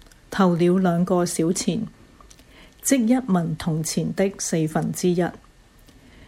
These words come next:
耶穌便叫他的門徒過來，對他們說：「我實在告訴你們，這個窮寡婦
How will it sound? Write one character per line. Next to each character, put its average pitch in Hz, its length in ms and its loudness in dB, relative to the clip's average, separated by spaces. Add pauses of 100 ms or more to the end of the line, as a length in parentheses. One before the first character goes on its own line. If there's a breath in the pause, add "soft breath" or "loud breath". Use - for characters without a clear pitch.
(140 soft breath)
耶 190 160 4
穌 302 280 0
便 190 260 4
叫 185 220 4
他 233 300 2
的 233 180 2
門 170 260 0
徒 156 240 -4
過 165 240 -4
來， 185 300 -6 (720 soft breath)
對 196 160 4
他 226 240 4
們 175 220 2
說： 156 260 0 (800)
「我 202 160 4
實 233 220 2
在 180 320 2
告 180 200 2
訴 185 220 2
你 170 220 2
們， 170 340 2 (880 soft breath)
這 185 180 4
個 185 140 2 (100)
窮 165 340 0
寡 165 240 0
婦 165 380 0